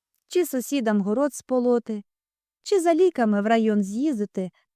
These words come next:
для стареньких, що самі негодні. До роботи жінка була беручка, не д-, ледачкувата.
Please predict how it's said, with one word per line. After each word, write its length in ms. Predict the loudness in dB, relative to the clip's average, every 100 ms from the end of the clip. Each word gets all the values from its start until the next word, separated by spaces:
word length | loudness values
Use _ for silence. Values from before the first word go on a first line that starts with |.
| _ -8
для 260 | 0 0
стареньких, 640 | 0 -2 0 0 -2 -4 -8
що 240 | -14 -10 -8
самі 360 | -4 -2 -2
негодні. 600 | -2 -2 -2 -4 -4 -10 -12 _ _ _ _ _ _ _ _ -4
До 160 | 2 4
роботи 540 | 4 2 -2 -2 -6 -4
жінка 420 | -2 -2 0 -2
була 240 | 0 0
беручка, 640 | 0 -2 -2 -6 -8 -8 -8 _ _ _ _ _ -2
не 180 | 0
д-, 180 | 0 0
ледачкувата. 960 | 0 -2 -2 -4 -6 -4 -4 -4 -8